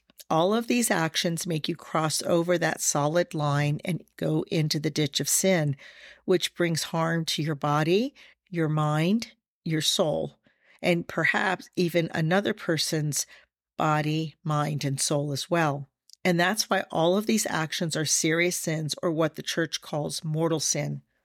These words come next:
I've shared with you that I was not taught this as a young woman or even in our early marriage, but God is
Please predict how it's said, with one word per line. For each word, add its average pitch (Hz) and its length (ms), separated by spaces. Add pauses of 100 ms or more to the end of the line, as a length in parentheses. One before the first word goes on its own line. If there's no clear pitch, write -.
(120)
I've 190 160
shared 247 380
with 233 260
you 175 300
that 165 240
I 175 140
was 175 140
not 180 200
taught - 400
this 170 220
as 160 120
a 165 60
young 156 260
woman 190 380
or - 160
even 175 280
in 170 120
our 160 120
early 151 280
marriage, 165 600 (320)
but 185 300
God 190 400
is - 240